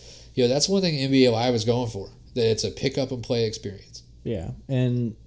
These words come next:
Speaker 2: back to what you were saying about the being a whole community, you know, it's, it's definitely,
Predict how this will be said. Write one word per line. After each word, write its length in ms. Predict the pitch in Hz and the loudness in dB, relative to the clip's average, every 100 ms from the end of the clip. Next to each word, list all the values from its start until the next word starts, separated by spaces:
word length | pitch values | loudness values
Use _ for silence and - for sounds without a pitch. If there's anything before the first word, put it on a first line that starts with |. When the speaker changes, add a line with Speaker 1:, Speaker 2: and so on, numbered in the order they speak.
| - - | -20 -14
Speaker 2:
back 520 | 151 151 143 170 135 | -12 -10 -10 -6 -4
to 60 | 135 | -2
what 120 | 113 | 0
you 120 | 123 | 2
were 80 | 131 | 2
saying 280 | - 113 104 | 2 0 0
about 280 | 104 107 - | 0 -2 -2
the 360 | 107 101 98 127 131 156 - | -2 -2 -4 -8 -16 -16 -8
being 420 | 117 110 107 104 - | -2 0 0 -2 -2
a 180 | 101 95 | -4 -4
whole 300 | - 113 110 | 0 0 0
community, 680 | 113 110 110 104 101 104 - - - - - | -2 -2 -2 -2 -2 -6 -10 -20 -20 -20 -12
you 120 | 120 | -4
know, 180 | 104 101 | -2 0
it's, 340 | 104 110 - - | -2 -4 -8 -2
it's 360 | 123 123 - - | -2 -2 -6 -6
definitely, 1040 | 127 120 110 117 113 110 113 110 107 | 0 0 2 0 0 0 0 0 0